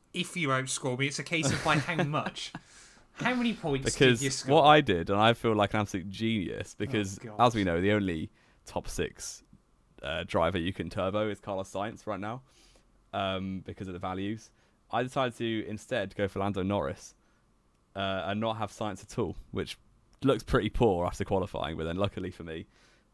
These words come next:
Speaker 2: uh, Sainz D N F'd. So yeah, I ended up with a hundred fifty-nine.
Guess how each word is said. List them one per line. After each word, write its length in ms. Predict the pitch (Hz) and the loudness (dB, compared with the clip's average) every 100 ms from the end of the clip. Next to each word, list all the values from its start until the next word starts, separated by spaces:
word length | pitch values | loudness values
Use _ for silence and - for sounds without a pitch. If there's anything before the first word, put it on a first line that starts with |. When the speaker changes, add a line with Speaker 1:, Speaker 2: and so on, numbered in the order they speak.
| _ _ - | _ _ -10
Speaker 2:
uh, 280 | 92 90 87 | -6 -6 -6
Sainz 340 | - 101 90 | -8 -8 -6
D 100 | 104 | -4
N 60 | 104 | -4
F'd. 260 | 104 - - - | -6 -12 -20 -18
So 200 | - 101 | -4 0
yeah, 240 | 101 98 98 - _ - | 4 2 0 -8 _ -4
I 220 | 113 120 | 0 0
ended 280 | 107 107 104 | -2 -2 -4
up 220 | 98 - - _ - | -6 -8 -20 _ -12
with 480 | 104 101 98 95 - | -6 -4 -6 -8 -14
a 40 | - | -10
hundred 320 | 117 120 113 | -8 -6 -8
fifty-nine. 600 | - - 120 120 98 87 | -10 -12 -8 -6 -6 -6